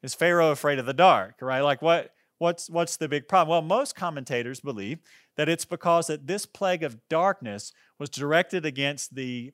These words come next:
primary or the, um, highest Egyptian god, Ra, the sun god. And Pharaoh was considered to be an emissary or the representative of the sun god on the earth.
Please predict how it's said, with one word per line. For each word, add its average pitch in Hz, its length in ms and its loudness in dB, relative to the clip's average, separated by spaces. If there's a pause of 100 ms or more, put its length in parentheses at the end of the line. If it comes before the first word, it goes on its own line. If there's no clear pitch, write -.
primary 147 800 -2
or 120 180 -6
the, 123 200 -8 (180)
um, 117 400 -12
highest 170 640 -2
Egyptian 131 560 -10
god, 120 320 -4
Ra, 160 260 2
the 113 80 -8
sun 196 400 -4
god. 123 300 -2 (1500)
And 135 220 -2
Pharaoh 202 540 4
was 165 120 -2
considered 165 540 -4
to 165 80 -8
be 165 160 0
an 165 120 -2
emissary 165 680 -2
or 135 100 -4
the 139 80 -6
representative 156 880 -2
of 117 300 -4
the 123 100 -8
sun 123 300 -6
god 117 340 0 (240)
on 139 280 -4
the 139 120 -2
earth. 156 440 2